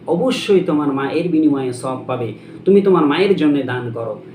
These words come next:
এই হাদিসগুলো থেকে প্রমাণিত হয়ে যায় মৃত ব্যক্তিদের নামে দান করা, সদকা করা এবং তাদের নামে বেশি বেশি করে সবরেসানি করা, দোয়া করা, এগুলো অবশ্যই আমাদের কর্তব্য, আমাদের উচিত।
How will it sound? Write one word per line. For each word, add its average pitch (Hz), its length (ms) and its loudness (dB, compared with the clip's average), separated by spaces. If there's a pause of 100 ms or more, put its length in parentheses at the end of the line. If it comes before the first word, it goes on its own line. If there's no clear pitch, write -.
(120)
এই 196 80 2
হাদিসগুলো 240 680 2
থেকে 202 260 0
প্রমাণিত 170 500 -2
হয়ে 151 300 -2
যায় 196 220 -2
মৃত 165 320 -4
ব্যক্তিদের 156 460 -2
নামে 147 220 -2
দান 175 380 -2
করা, 131 240 -6
সদকা 214 460 0
করা 185 360 0 (400)
এবং 196 340 6
তাদের 202 280 2
নামে 214 260 4
বেশি 190 240 0
বেশি 185 260 -2
করে 170 120 0
সবরেসানি 185 520 -2
করা, 151 400 -4
দোয়া 254 240 4
করা, 214 360 -2 (260)
এগুলো 170 300 2
অবশ্যই 196 460 0
আমাদের 160 360 -2
কর্তব্য, 185 560 2
আমাদের 151 340 0 (100)
উচিত। 156 320 0